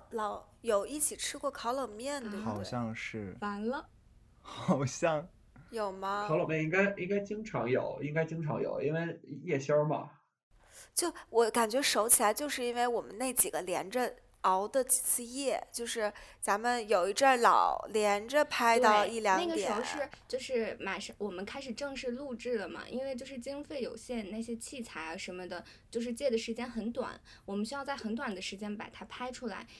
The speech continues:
Speaker 2: 那个时候我记得就有一个星期，就是圣诞节之前，总是要拍到凌晨两三点钟、一两点钟这样子的，好像就是那会儿开始熟起来的。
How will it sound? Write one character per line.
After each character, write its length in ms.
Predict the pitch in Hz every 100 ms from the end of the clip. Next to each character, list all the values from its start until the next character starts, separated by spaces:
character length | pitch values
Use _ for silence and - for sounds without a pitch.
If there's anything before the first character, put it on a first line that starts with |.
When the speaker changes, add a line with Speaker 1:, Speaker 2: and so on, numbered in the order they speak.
| -
Speaker 2:
那 120 | 392
个 100 | 330
时 120 | 226
候 60 | 233
我 120 | 226
记 240 | 196 - 277
得 240 | 226 208
就 200 | - 240
有 260 | 208 185 160
一 80 |
个 100 | 170
星 220 | 233 254 254
期， 340 | - 262 269
就 100 | -
是 140 | 277 277
圣 180 | 302 285
诞 160 | 269
节 140 | 226 214
之 160 | 247
前， 380 | 240 214 - - - - -
总 220 | 214 190
是 100 | 214
要 140 | 320
拍 240 | 339 - 277
到 140 | 269
凌 180 | 226 202
晨 140 | 226
两 180 | 214 185
三 260 | 190 202 208
点 280 | 196 190 220
钟、 220 | 202 202
一 80 | 220
两 180 | 190
点 200 | 202 190
钟 220 | 180 214 233
这 80 |
样 220 | 226 180 180
子 140 | -
的， 140 | - - -
好 140 | - 226
像 120 | 330
就 100 | 339
是 100 | 339
那 160 | 370
会 140 | 330 -
儿 60 |
开 180 | - 175
始 100 | 175
熟 240 | 170 - 151
起 160 | -
来 160 | 185 78
的。 200 | -